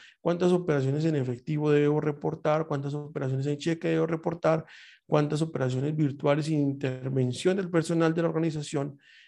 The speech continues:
debo reportar. ¿Sí? Eso sería, que el mismo sistema le diga qué debe reportar y qué no debe reportar, por ejemplo. ¿Listo? Entonces, ahí está el tema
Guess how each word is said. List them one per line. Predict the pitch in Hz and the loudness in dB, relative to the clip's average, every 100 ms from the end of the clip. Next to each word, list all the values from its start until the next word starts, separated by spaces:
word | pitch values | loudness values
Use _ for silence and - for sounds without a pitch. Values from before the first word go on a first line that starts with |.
| _ | _
debo | 143 135 131 | 0 2 2
reportar. | 131 127 127 - 127 - _ _ _ - | 0 -6 -8 -6 -8 -10 _ _ _ -6
¿Sí? | 151 156 | -4 -2
Eso | - 147 | -2 -2
sería, | 170 139 156 131 - | -2 -2 -4 -6 -8
que | 139 | -2
el | |
mismo | 147 156 | 0 0
sistema | 175 170 143 151 | 0 -2 -6 -4
le | 151 143 | -2 -2
diga | 143 147 - - _ _ | -2 -4 -8 -20 _ _
qué | 180 170 170 175 | 0 0 -2 -4
debe | 165 165 | -2 0
reportar | 165 165 165 143 143 139 - _ _ | -2 -4 -4 -2 -4 -6 -18 _ _
y | 156 143 | -8 -8
qué | - 143 139 143 - | -4 0 0 -2 -4
no | 139 139 143 139 135 - - | -4 -2 0 0 -2 -6 -12
debe | 139 135 131 127 127 - | -4 0 2 0 -2 -8
reportar, | - 131 123 131 127 - 113 - _ | -12 -10 -8 -10 -10 -10 -12 -14 _
por | - 131 | -4 -4
ejemplo. | 123 123 117 - _ - | -2 -6 -8 -14 _ -2
¿Listo? | 175 165 - - - - _ - | 0 0 -8 -20 -20 -20 _ -2
Entonces, | 156 160 | 0 0
ahí | 156 160 | 0 0
está | 147 - 135 131 - _ _ _ _ _ _ _ | 0 0 -2 -2 -12 _ _ _ _ _ _ _
el | - 131 | -6 -2
tema | 151 143 151 151 | 0 2 0 -4